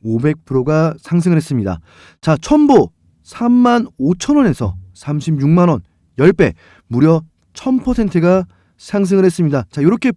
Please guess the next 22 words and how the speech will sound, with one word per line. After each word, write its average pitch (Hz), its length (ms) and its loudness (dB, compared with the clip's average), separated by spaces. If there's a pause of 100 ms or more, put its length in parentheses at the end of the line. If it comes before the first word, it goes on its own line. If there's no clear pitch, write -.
보시면 156 560 0 (580)
모두 127 180 -4
다 127 280 -2 (320)
이 147 220 -6
차 226 200 -2
전지 202 280 0
관련주라는 160 500 2
걸 160 120 2
보실 147 240 -4
수 185 80 -8
있을 - 160 -8
텐데, 143 400 -2 (460)
자, 165 220 2
이렇게 165 520 2 (260)
세력이 226 540 4
받쳐주고 170 840 0
그리고 160 240 2
흐름만, 302 600 2 (180)
시대적 202 460 0
흐름만 214 340 -2
잘 160 280 -2
탄다면 226 440 2